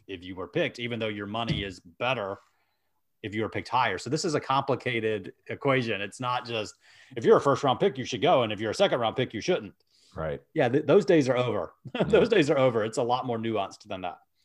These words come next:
Speaker 2: Well, and as you were saying that, Chris, I was thinking of a guy like Duncan Robinson. I mean, he's a specialist for the Miami Heat, and he's in the starting lineup for, you know, a team that went to the finals this past year.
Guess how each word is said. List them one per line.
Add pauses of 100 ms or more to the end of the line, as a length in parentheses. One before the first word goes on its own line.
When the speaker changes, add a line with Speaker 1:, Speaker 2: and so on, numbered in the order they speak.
(300)
Speaker 2:
Well,
and
as
you
were
saying
that, (220)
Chris,
I
was
thinking
of
a
guy
like
Duncan
Robinson. (180)
I
mean,
he's
a
specialist
for
the
Miami
Heat, (120)
and
he's
in
the
starting
lineup (180)
for,
you
know,
a
team
that
went
to
the
finals
this
past
year.